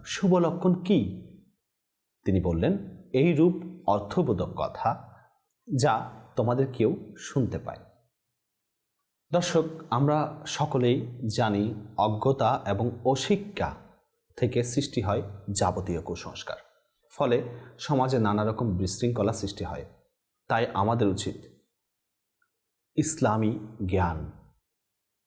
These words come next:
ইলমে দ্বীন অর্জন করা। ধর্মীয় জ্ঞান থাকলে এইসব কুসংস্কার থেকে আমরা বাঁচতে পারব। দর্শক,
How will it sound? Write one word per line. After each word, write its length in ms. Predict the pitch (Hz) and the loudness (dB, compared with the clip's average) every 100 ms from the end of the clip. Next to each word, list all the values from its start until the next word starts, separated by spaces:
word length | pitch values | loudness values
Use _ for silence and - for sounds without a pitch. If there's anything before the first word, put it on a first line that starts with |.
| _ - | _ 0
ইলমে 360 | 120 120 107 | 4 6 4
দ্বীন 500 | 90 101 107 104 98 - | 4 4 4 2 0 -2
অর্জন 340 | 90 - 78 | -4 -4 -8
করা। 240 | - - - _ _ _ _ _ _ _ _ _ _ _ _ _ _ _ - 120 | -10 -12 -14 _ _ _ _ _ _ _ _ _ _ _ _ _ _ _ -8 -2
ধর্মীয় 400 | 107 104 101 95 | 2 4 4 4
জ্ঞান 260 | 87 87 98 | 2 0 -2
থাকলে 340 | - 107 101 - - _ _ - | -4 -4 -6 -8 -16 _ _ 0
এইসব 260 | 151 151 151 | 0 2 -2
কুসংস্কার 600 | - 127 - 127 - 98 | -2 -2 -2 -4 -4 -4
থেকে 220 | 117 - | -2 -4
আমরা 180 | 123 78 | -4 -4
বাঁচতে 360 | 67 - - - | -6 -8 -8 -8
পারব। 300 | 73 - - _ _ _ _ _ _ _ _ - | -8 -10 -16 _ _ _ _ _ _ _ _ -2
দর্শক, 300 | 135 - | -2 2